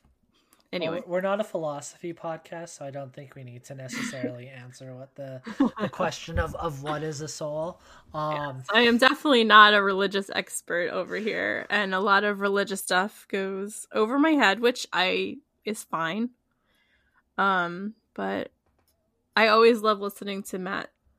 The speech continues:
Speaker 1: talk about, um, religion, though, so that might be something that we can look forward to. And I'm being extremely serious in that.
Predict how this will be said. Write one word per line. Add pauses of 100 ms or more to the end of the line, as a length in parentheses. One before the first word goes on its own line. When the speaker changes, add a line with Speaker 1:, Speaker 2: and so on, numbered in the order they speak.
(120)
Speaker 1:
talk
about,
um, (380)
religion,
though,
so (220)
that
might
be
something
that
we
can
look
forward
to. (240)
And
I'm
being (360)
extremely
serious
in
that.